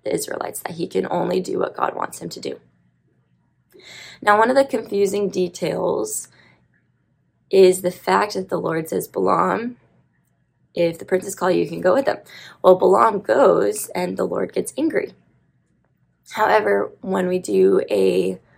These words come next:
closer reading of this, it can kind of give us a couple of details as to why the Lord got angry.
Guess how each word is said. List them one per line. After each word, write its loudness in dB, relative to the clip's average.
closer -2
reading 4
of -8
this, -4
it -8
can -10
kind -4
of -8
give -2
us -6
a -6
couple -8
of -2
details -6
as -10
to -12
why 0
the -6
Lord -4
got -4
angry. -8